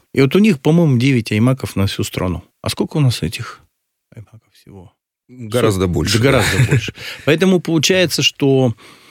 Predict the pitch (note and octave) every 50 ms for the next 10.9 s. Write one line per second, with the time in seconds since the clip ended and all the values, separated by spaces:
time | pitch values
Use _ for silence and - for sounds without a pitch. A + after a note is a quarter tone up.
0 | - - - _ _ _ _ - C3+ B2+ A#2 A#2 A2+ A2+ C3 D3+ D#3 D#3 D3 C#3+
1 | B2+ A#2 - - - _ _ - G#2 A2 A2 A2 A#2 A#2+ C3+ C#3+ C3 B2+ B2 A2+
2 | A#2+ B2 B2 B2 A#2+ A#2 A2+ C3 A2+ - - C3 A#2+ A2 G2+ F#2+ A#2 A2+ A#2 A2+
3 | A2 - - G2+ G#2+ A2 G2+ G#2+ G2+ G2+ G2+ G#2+ G#2 G2+ G2+ G2+ A#2 A2+ A#2 B2+
4 | F3 A3 A#3 G#3+ D#3 A#2 - - - - _ _ _ _ _ _ _ _ _ _
5 | - C3 C3 B2+ B2 B2+ D3+ E3 C3 A2 A2 C#3 C3+ A#2+ G#2 G#2 C3 C3 B2+ B2
6 | A#2+ C3+ D3 C#3+ C3 A#2+ A#2+ B2 B2+ C3 C3+ C3+ B2 A2 A2 A2 G#2+ G#2 G#2 G2
7 | C#2+ - - - - - C3 B2+ B2+ B2+ B2 A#2+ C3 C3+ C#3+ C#3+ C3+ B2 A#2+ A#2+
8 | A#2+ A#2 A2+ A2 - - C3+ D#3 F#3+ G#3 - - - - - - - A2 - C#3+
9 | B2 A2+ A2 A2 A2 - - A#2+ A#2+ B2+ F#3+ B3+ B3 F3+ A#2+ F#2+ F#2 - - -
10 | - _ _ _ - A2+ - - A2+ - - B2 A2 - G#2 F#2 F2+ F#2+